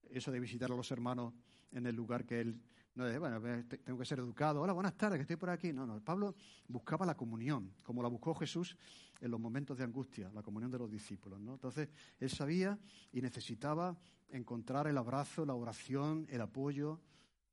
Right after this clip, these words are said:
de aquellos hermanos para no sentirse solo en lo que le esperaba en, en Jerusalén. Así que, sea lo que sea,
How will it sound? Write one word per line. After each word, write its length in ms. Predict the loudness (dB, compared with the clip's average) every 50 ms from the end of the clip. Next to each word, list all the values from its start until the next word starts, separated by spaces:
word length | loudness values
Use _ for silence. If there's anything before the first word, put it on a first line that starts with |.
| _ _ -14
de 160 | -8 -6 -4
aquellos 300 | -4 -2 -2 -2 -2 -2
hermanos 460 | -2 -2 0 0 2 2 0 0 -2
para 180 | -2 -2 -2 -2
no 100 | -2 -2
sentirse 440 | -2 -2 -2 -2 -2 -2 -2 -2 -4
solo 440 | -2 -2 0 0 0 0 -2 -4 -8 -12 -20 -20 -20 -20 -20 -20 -20 -20 -12 -6
en 120 | -2 -2 0
lo 80 | 0
que 80 | 0 0
le 100 | 0 0
esperaba 500 | -2 -2 0 0 2 2 2 2 0 -2 -6 -14 -20 -20 -20 _ _
en, 260 | -4 -2 -2 -2 -2 -6 -10 -16 -20 -10
en 140 | -8 -8 -6
Jerusalén. 500 | -4 -4 -6 -4 -4 -6 -6 -8 -8 -12 -16 -18 _ _ _ _ _ _ _ _ -20 -20 -20 -20 _ _ _ _ -8
Así 220 | -8 -6 -4 -4 -2
que, 280 | 0 0 2 0 0 -2 -4 -10 -10
sea 240 | -4 0 0 2
lo 80 | 2 2
que 80 | 0 0
sea, 320 | 0 2 2 2 2